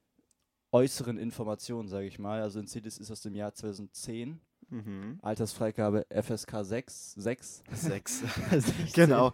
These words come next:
Speaker 2: F S K sechs, Leute. Guckt ihn euch alle an.
Speaker 1: <laughs> Guckt ihr mit euren Kindern, ähm,
Speaker 2: <laughs>
Speaker 1: nein.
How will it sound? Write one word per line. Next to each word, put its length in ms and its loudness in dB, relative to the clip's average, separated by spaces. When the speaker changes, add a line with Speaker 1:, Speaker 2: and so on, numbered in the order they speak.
Speaker 2:
F 180 2
S 120 -2
K 180 0
sechs, 280 -4
Leute. 260 -2
Guckt 220 -2
ihn 80 2
euch 220 0
alle 180 0
an. 120 4
Speaker 1:
<laughs> 240 4
Guckt 240 2
ihr 80 6
mit 80 6
euren 220 10
Kindern, 520 0
ähm, 300 2
Speaker 2:
<laughs> 40 -20
Speaker 1:
nein. 220 0